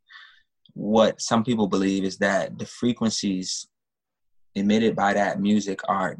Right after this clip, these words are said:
discordant with the human body, as in they, they don't harmonize well with nature and the human body. And so it's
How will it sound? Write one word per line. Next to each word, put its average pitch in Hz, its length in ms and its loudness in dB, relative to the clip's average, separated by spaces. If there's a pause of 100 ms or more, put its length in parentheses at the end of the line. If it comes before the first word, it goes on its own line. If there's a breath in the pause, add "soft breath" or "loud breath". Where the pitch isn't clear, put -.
(120)
discordant 104 760 2
with 98 160 -4
the 95 80 -8
human 95 300 -2
body, 95 340 0
as 92 160 -2
in 92 160 -4
they, 95 240 -4 (340)
they 92 120 -2
don't 104 200 2
harmonize 101 920 2 (120)
well 92 460 0 (640)
with 92 240 -2
nature 95 460 0
and 92 180 -4
the 95 60 -6
human 92 320 -6
body. 95 360 2
And 90 140 -8
so 92 240 -2
it's 95 180 -8